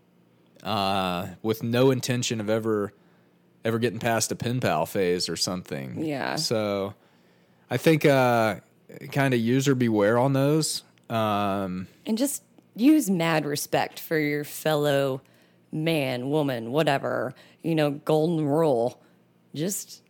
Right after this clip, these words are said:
Speaker 2: treat others how you wanna be treated, but also just be kind. And, you know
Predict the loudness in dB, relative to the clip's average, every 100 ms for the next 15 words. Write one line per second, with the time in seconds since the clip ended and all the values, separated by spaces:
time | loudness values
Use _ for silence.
0 | _ _ _ _ _ _ -20 _ _ -8
1 | -2 2 2 2 0 -2 0 0 -2 -2
2 | -2 -2 -2 -4 -4 -4 -4 -6 -8 -8
3 | -10 -6 -4 -4 -4 -8 -8 -4 -2 -2
4 | -4 -12 -20 -20 _ -4 -2 -2 -2